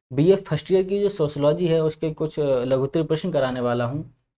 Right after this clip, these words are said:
जो दो हज़ार बाईस के लिए आपके लिए बहुत ही ज़्यादा महत्वपूर्ण होने वाले हैं। ठीक है, इसके जो नोट्स के जो पीडीएफ़ का जो लिंक है उसको आपको, वो आपके लिए डिस्क्रिप्शन बॉक्स में उसका लिंक दिया गया है, वहाँ से आप उसे डाउनलोड कर सकते हैं।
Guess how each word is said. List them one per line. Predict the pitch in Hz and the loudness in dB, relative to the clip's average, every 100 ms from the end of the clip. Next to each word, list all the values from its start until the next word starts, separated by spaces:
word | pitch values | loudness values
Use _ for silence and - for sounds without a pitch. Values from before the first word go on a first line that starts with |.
| _ | _
जो | 143 | 2
दो | 139 | 4
हज़ार | 135 147 | 4 4
बाईस | 131 139 139 | 4 2 2
के | 147 | 0
लिए | 139 | 2
आपके | 135 127 139 | 0 0 -2
लिए | 139 | -2
बहुत | 123 123 | -2 -4
ही | 143 | 0
ज़्यादा | 135 131 | 0 0
महत्वपूर्ण | 117 113 139 | -4 -4 -4
होने | 135 127 | -4 -4
वाले | 117 117 | -4 -4
हैं। | 120 151 - _ _ _ _ _ _ _ - | -8 -12 -20 _ _ _ _ _ _ _ -6
ठीक | 214 | -4
है, | 107 - _ | -4 -8 _
इसके | 147 151 202 208 147 151 | -4 4 8 10 8 4
जो | 151 185 | 4 6
नोट्स | 156 180 180 | 6 4 2
के | - 190 | 2 4
जो | 180 180 | 6 4
पीडीएफ़ | 175 160 175 | 4 2 2
का | 180 | 2
जो | 175 170 | 2 4
लिंक | 151 175 170 | 4 2 0
है | 147 151 156 | 2 2 0
उसको | - 147 - 165 | -2 -6 -2 4
आपको, | 156 147 160 | 4 4 0
वो | 147 135 139 147 | -4 -4 0 4
आपके | 151 147 | 4 4
लिए | 151 151 | 0 0
डिस्क्रिप्शन | 139 - 151 170 | -2 -6 -6 -4
बॉक्स | 147 135 165 | -6 -6 -6
में | |
उसका | 147 151 | -6 -4
लिंक | 143 151 | -2 -2
दिया | 135 143 | 0 0
गया | 143 143 | 2 2
है, | 147 | 0
वहाँ | 147 135 131 | 0 -2 -4
से | - | -4
आप | 139 | -6
उसे | 139 139 | -6 -6
डाउनलोड | 127 123 139 | -4 -4 -4
कर | 127 | -8
सकते | 123 117 123 | -10 -12 -10
हैं। | 139 151 | -10 -12